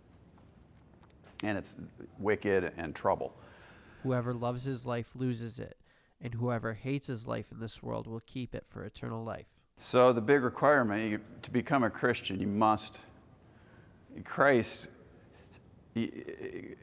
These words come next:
Speaker 1: uh, died for your sins. You must die to yourself. You must lose your life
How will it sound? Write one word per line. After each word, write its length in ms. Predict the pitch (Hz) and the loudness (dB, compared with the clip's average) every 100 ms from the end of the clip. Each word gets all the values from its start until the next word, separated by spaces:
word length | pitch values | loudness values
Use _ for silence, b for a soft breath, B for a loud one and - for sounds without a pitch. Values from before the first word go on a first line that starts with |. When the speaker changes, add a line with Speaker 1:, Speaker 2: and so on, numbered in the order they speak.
| 104 - - - - | -14 -14 -14 -18 2
Speaker 1:
uh, 180 | 104 98 | 6 6
died 360 | 117 113 110 | 8 8 8
for 140 | 98 101 | 2 0
your 120 | 87 | 0
sins. 420 | - 107 85 82 | 0 0 0 -2
You 100 | 110 | 2
must 320 | 117 92 85 | 2 2 0
die 480 | 98 85 78 60 60 - - - - - | 2 2 2 -2 -8 -12 -20 -20 -20 -6
to 100 | 104 | -2
yourself. 500 | 87 - 73 60 - - - - - - - B B B B B B B B - - | -2 0 0 0 -6 -18 -20 -20 -20 -20 -20 B B B B B B B B -20 -4
You 140 | 107 | 0
must 200 | 107 90 | 2 0
lose 400 | 92 110 139 139 | 2 4 4 4
your 120 | 139 | 2
life 580 | 107 95 87 87 - - | 4 6 6 4 -4 -18